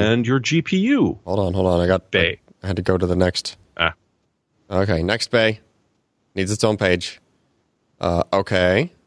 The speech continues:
Speaker 1: So you see the P C I E slot up there, eh?
Speaker 2: Right, right, right, right.
Speaker 1: And the other two empty ones beside it.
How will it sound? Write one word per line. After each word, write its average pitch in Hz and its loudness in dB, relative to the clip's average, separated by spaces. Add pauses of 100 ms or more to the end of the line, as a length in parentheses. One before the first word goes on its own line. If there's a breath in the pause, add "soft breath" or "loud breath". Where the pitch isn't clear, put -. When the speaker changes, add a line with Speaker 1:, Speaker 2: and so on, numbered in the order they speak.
(320)
Speaker 1:
So - -4
you 101 4
see 113 0
the 101 2
P 107 2
C 104 0
I 101 4
E 120 2
slot 185 0
up 160 -2
there, 110 4
eh? 156 0 (100)
Speaker 2:
Right, 98 -2
right, 107 0
right, 95 2
right. 92 0
Speaker 1:
And 101 2
the 104 4
other 104 2 (100)
two 110 0
empty 147 0
ones 92 0
beside 104 -2
it. - -8